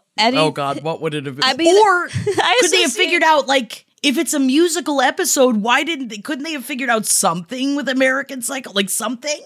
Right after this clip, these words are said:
Speaker 1: Bring in
Speaker 2: Something?
Speaker 1: American Psycho. Right, yeah, because it would have been, I mean, I, I feel like I associate Riverdale <laughs> with, like, in season one when they did the, like,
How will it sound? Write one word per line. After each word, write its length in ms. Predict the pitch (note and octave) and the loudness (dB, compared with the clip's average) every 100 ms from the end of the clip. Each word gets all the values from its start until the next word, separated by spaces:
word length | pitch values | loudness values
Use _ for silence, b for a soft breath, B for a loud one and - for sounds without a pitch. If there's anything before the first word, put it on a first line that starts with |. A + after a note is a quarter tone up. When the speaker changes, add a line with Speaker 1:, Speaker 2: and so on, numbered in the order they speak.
| - | -2
Speaker 1:
Bring 200 | A#3 B3 | 0 2
in 200 | B3+ A#3 | 2 0
Speaker 2:
Something? 120 | A3 A#3+ | 0 2
Speaker 1:
American 300 | F#3 D4+ F#3+ | 2 2 2
Psycho. 920 | - D4 D4 - D4 C4 C4 B3+ G3+ | 0 2 0 0 0 2 2 0 0
Right, 320 | G#3+ F3+ D#3 | 2 2 0
yeah, 200 | F#3+ F3 | -2 -2
because 260 | E3+ G#3 A3 | -2 -4 -4
it 80 | |
would 140 | A#3+ B3+ | -2 -2
have 120 | G3 | 0
been, 120 | A3 | -2
I 80 | A#3+ | 0
mean, 160 | A#3+ B3 | 0 2
I, 220 | C4 D4 | 2 2
I 60 | C4 | -2
feel 140 | D#4+ | -4
like 140 | E4 D4+ | -4 0
I 80 | A3+ | -2
associate 720 | G#3+ A3 A3 - G#3 F#3+ E3 | -2 -4 -4 -2 -2 -2 -2
Riverdale 500 | F#3 F#3 F#3 F3+ F3 | -6 -4 -2 -2 0
<laughs> 20 | |
with, 240 | F3 G3+ G#3+ | 2 2 2
like, 300 | E3+ F3 - | -6 -10 -10
in 160 | F3 | -10
season 400 | - G3 F#3+ D#3+ | -6 -6 -4 -6
one 240 | D#3 E3+ D#3 | -2 -4 -4
when 160 | D#3 | -8
they 120 | D#3 C#3+ | -8 -8
did 200 | D#3+ C#3+ | -10 -10
the, 80 | D#3 | -6
like, 380 | D#3 D3 - | -4 -4 -8